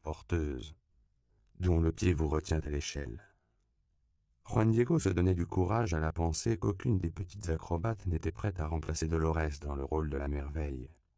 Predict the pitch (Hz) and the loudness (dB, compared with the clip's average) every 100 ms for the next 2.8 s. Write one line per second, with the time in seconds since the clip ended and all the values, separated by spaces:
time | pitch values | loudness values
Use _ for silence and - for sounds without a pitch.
0 | _ _ _ _ _ _ _ _ _ _ | _ _ _ _ _ _ _ _ _ _
1 | _ _ _ _ _ - 82 - 92 104 | _ _ _ _ _ -4 -2 2 4 4
2 | 104 82 - 80 82 90 113 | 2 -4 0 2 4 4 2